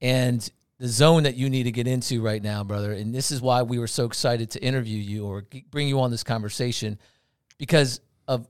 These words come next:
why you do what you do. So many of us forget, why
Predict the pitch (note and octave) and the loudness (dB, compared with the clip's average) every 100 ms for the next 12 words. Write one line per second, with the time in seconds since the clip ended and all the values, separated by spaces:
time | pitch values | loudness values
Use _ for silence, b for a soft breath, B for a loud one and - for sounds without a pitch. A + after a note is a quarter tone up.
0 | _ A#2 A2+ D3+ G#3 G3+ E3 B2 C3+ A#2+ | _ -6 0 0 0 -2 -2 0 0 2
1 | C3+ - G#2+ G2 F2+ D#2+ _ _ - - | 2 0 -6 -12 -16 -20 _ _ -12 0
2 | D#3+ F#3 G3 F3+ D#3 C#3 C3 - B2 A2 | 2 2 2 2 2 2 0 -2 -6 -4
3 | B2 B2 G#2 G#2 C#3+ F3 | 0 0 0 0 2 0